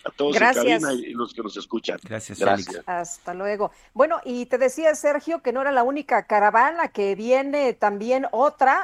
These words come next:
Speaker 2: ahora desde Michoacán, Raúl Morón,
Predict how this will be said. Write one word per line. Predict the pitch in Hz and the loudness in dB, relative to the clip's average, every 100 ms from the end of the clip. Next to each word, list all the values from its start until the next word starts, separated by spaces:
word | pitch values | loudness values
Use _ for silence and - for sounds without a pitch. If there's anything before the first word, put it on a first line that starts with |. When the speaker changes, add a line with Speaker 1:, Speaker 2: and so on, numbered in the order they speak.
| - | 0
Speaker 2:
ahora | 196 208 254 262 | 0 2 2 2
desde | 226 202 175 165 196 190 | 0 -2 -4 -4 -2 -2
Michoacán, | 190 196 - 185 214 240 262 _ _ - | -6 -8 -6 -2 2 0 0 _ _ -4
Raúl | 190 190 254 269 | 2 4 4 0
Morón, | 220 208 208 240 349 | 0 2 4 2 2